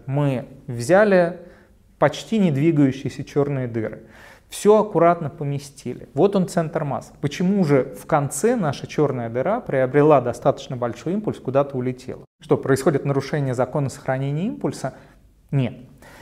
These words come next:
Дело в том, что гравитационные волны уносят не только энергию, они уносят ещё и импульс. Это первое. Второе важное замечание состоит в том, что чёрные дыры, сближаясь, излучают несимметрично.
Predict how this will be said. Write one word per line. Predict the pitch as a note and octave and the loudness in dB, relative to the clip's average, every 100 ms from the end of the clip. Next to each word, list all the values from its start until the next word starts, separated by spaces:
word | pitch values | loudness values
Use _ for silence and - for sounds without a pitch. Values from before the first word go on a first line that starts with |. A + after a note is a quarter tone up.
| - | -8
Дело | C3 F3+ E3 | 2 4 4
в | |
том, | E3+ C4 C#4 | 2 -2 -2
что | - - D3+ | -10 -6 -2
гравитационные | C3 C#3 C#3 - - D#3 D3 C#3+ | 0 -2 -2 -6 -4 -2 -2 -2
волны | F#3 C4+ A#3+ | -2 -2 -2
уносят | E3 D3 C3+ - D3+ | -2 -2 -4 -4 -2
не | D3+ | -2
только | C#3 C#3 A2+ - | -2 -4 -4 -6
энергию, | B2 E3+ B3+ F#3+ C#3 | -8 -4 -4 -4 -4
они | C3 F#3 | -4 -4
уносят | D3 C#3+ E3+ E3+ - | -4 -4 -6 -8 -8
ещё | B2+ B2 - C3+ | -8 -8 -6 -2
и | C3+ B2+ A#2+ | -2 -2 -6
импульс. | A#2 A#2 - - _ _ _ - - - - - - _ _ _ _ | -10 -14 -20 -20 _ _ _ -20 -20 -20 -20 -20 -20 _ _ _ _
Это | - D3 | -2 0
первое. | E3 B2 - - - - | -2 -4 -6 -10 -20 -8
Второе | - C#3+ G3 D4 C#4 B3 - - | 2 4 4 4 0 -2 -10 -4
важное | B2+ C3 A#2 F#3 A3 | 0 0 0 -4 -4
замечание | G3 C#3+ B2 A3+ C4 | -4 -6 -2 0 0
состоит | - - D3+ C3+ | -4 -4 -2 -2
в | - | -2
том, | B3 | -4
что | - - D3+ C#3+ D3 - | -4 2 4 4 2 -2
чёрные | - D#3 B2+ B2 | 4 4 2 -6
дыры, | B2+ A3 C#4 C4+ C4+ - _ _ _ _ - - | -4 -2 -2 -4 -8 -20 _ _ _ _ -12 -6
сближаясь, | B2+ B2+ C3 E3+ A3+ G#3+ | -2 0 2 2 0 -2
излучают | A#2+ B2 B2 F#3 G3 F3+ - | -4 -4 -2 0 2 0 -2
несимметрично. | C#3 D3+ - C3 B2 G#2+ - - | 0 0 -2 -6 -6 -10 -10 -16